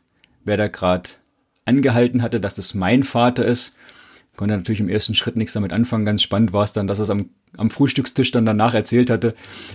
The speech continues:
nachdem wir mit Schneeschippen fertig waren, dass, dass Papa seinen Vater <laughs> getroffen hat. Äh, war irgendwie ganz lustig und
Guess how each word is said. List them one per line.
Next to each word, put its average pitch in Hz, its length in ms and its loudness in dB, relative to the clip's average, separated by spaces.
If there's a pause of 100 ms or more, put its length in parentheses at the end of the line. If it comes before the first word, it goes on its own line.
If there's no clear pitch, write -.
nachdem 117 320 2
wir 113 80 4
mit 107 240 2
Schneeschippen 113 500 0
fertig - 460 0
waren, 101 340 0 (840)
dass, 95 640 -2 (1800)
dass - 180 -6
Papa 110 440 2
seinen 101 200 -4
Vater 120 360 -2
<laughs> - 20 -2
getroffen 147 560 0
hat. 180 240 -2
Äh, 127 80 2 (480)
war 147 420 4
irgendwie 160 380 4 (360)
ganz 135 300 0
lustig 127 460 0
und 117 320 -2